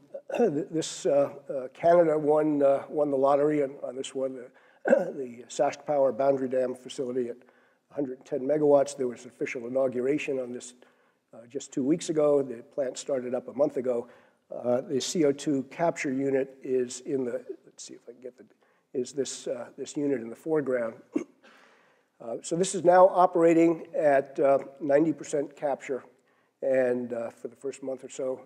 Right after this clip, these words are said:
uh, so far, uh, so good. Uh, <clears throat> the picture on the bottom is a unit still under construction, uh,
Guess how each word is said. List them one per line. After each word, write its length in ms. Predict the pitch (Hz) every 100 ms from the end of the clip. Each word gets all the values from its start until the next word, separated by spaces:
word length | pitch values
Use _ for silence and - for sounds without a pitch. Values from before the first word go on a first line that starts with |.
| -
uh, 140 | 127 113
so 180 | - 135
far, 320 | 113 131 117 - _ _
uh, 80 | 120 -
so 180 | - 110
good. 260 | 113 117 - _ _ _ _ _ _ _
Uh, 520 | 151 - - - - - - _
<clears throat> 160 | _
the 60 | -
picture 380 | - 185 - 165
on 160 | 151
the 40 | 135
bottom 440 | 160 170 180 175 -
is 260 | 165 147
a 60 | 139
unit 360 | 151 160 156
still 320 | - - 170 156
under 180 | 147
construction, 880 | 127 135 127 - 160 - 175 160 156
uh, 400 | 156 135 131 127